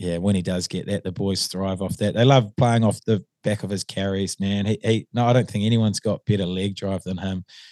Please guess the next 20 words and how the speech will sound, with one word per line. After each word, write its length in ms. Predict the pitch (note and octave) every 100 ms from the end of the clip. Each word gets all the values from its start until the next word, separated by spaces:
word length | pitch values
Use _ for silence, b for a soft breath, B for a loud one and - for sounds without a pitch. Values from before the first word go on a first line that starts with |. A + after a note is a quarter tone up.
| b b - - -
Arguably, 400 | G2 F2+ F2+ F2+
maybe 300 | G2 F#2 F2+
Artie, 360 | G2 G#2 G#2 F#2+
but 280 | G2 F2
both 260 | B2 A#2 A2+
of 60 | G#2+
them, 300 | G#2 G2 -
when 160 | A#2+ A2+
they 120 | G#2+
got 180 | G2+ -
the, 60 | F#2+
get 220 | - -
the 80 | F2+
ball, 640 | - G#2+ G2+ G2 A2 - G#2
their 120 | G#2+
fight 380 | - A2 G#2 -
through 220 | G2+ F#2+
contact 640 | - G2 G2 F#2+ G2 -
is 140 | F#2+ -
just 360 | G#2 F2+ -